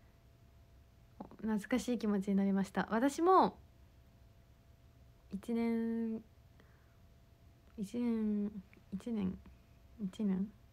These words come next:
一年も経たないうちに、私も船には、船の船上劇場には立たせてもらったけど、一年もいかないぐらいの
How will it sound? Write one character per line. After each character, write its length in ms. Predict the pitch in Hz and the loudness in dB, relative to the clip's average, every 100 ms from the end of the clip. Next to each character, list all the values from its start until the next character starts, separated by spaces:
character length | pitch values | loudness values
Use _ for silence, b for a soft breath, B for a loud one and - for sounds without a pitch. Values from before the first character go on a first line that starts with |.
| - - - - - - - - - - - 190 | -20 -20 -20 -20 -20 -20 -20 -20 -20 -20 -16 -6
一 160 | 254 | 2
年 140 | 269 226 | 4 4
も 80 | |
経 60 | 214 | 4
た 160 | 214 233 | 4 4
な 160 | 240 | 2
い 80 | 202 | 2
う 100 | 196 | 0
ち 140 | 202 | 2
に、 340 | 196 202 196 185 B B B B - - - - - - - - - - - - - - - - - - - - - - - - - - | 4 6 4 2 B B B B -20 -20 -20 -20 -20 -20 -20 -20 -20 -20 -20 -20 -20 -20 -20 -20 -20 -20 -20 -20 -20 -20 -20 -20 -20 -12
私 220 | 208 220 | -10 -6
も 280 | 247 277 247 | 0 2 2
船 280 | 220 220 214 | 2 2 4
に 140 | 196 | 4
は、 320 | 196 220 196 - | 6 6 4 0
船 220 | 247 233 | 0 2
の 340 | 214 220 214 196 | 2 2 2 0
船 200 | 214 214 | 0 0
上 80 | 220 | 2
劇 240 | 226 226 | 0 0
場 140 | 202 | 0
に 140 | 196 196 | 2 2
は 80 | 196 | 0
立 120 | - | -2
た 140 | 233 | -4
せ 60 | - | -4
て 120 | 208 | -2
も 120 | 196 | 0
ら 80 | 208 | 0
っ 40 | |
た 140 | 190 214 | -4 -6
け 120 | 214 | -4
ど、 340 | 226 220 196 - - - - - - - - - - - - - - - - - - - - - - - | 0 0 0 -4 -20 -20 -20 -20 -20 -20 -20 -20 -20 -20 -20 -20 -20 -20 -20 -20 -20 -20 -20 -20 -20 -10
一 180 | 208 226 | -8 -4
年 600 | 226 220 214 208 208 208 | -2 0 0 0 0 0
も 140 | 214 208 | 0 0
い 80 | |
か 160 | 190 208 | 0 0
な 120 | 208 | 2
い 80 | 208 | 2
ぐ 100 | 208 | 0
ら 120 | 202 | 0
い 80 | 196 | 2
の 180 | 190 | 2